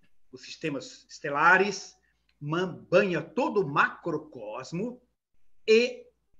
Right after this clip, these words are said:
concomitantemente, ao mesmo tempo, banha o microcosmo. Todas as partículas subatômicas são banhadas pelo amor divino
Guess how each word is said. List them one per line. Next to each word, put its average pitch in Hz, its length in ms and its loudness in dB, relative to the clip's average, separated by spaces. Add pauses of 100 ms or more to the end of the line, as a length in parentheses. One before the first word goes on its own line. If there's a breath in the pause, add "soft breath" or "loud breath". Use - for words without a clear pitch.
(180)
concomitantemente, 190 1400 -2
ao 123 80 -18
mesmo 117 180 -18
tempo, 208 260 -8 (840 soft breath)
banha 196 400 2
o 190 100 0
microcosmo. 165 1160 -4 (100)
Todas 240 380 0
as 180 160 -2
partículas 160 680 -8
subatômicas 208 1500 0
são - 220 -6
banhadas 170 880 2
pelo 156 320 -2
amor 151 440 0
divino 180 600 -6